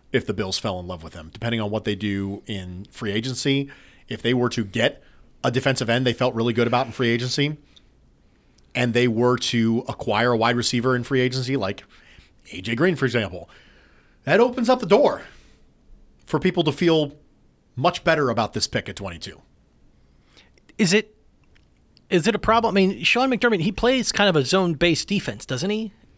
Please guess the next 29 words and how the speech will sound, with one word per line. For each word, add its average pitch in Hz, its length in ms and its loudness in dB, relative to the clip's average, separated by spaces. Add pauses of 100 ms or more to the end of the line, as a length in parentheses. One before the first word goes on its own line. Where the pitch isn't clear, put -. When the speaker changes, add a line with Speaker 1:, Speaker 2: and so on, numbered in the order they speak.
(140)
Speaker 2:
But 175 120 -2
not 170 160 2
on 160 120 2
the 139 60 0
corners 196 360 2
on 170 80 2
the 151 100 0
outside, 190 560 4
or, - 160 0
uh, 160 140 -2
what, 180 220 0
what's, 185 380 0
what's 196 260 2
Speaker 1:
Yeah, 339 80 4
Speaker 2:
the - 60 2
Speaker 1:
th-, 247 160 0
there's, 262 240 6
Speaker 2:
split? - 100 -6
Speaker 1:
there's 277 220 4
still - 260 0
zone 190 280 2
is 147 100 0
still 208 180 2
the 143 80 -2
foundational 123 640 0
piece - 300 -2
of 82 100 -16
this, - 400 -6 (360)
but 151 320 0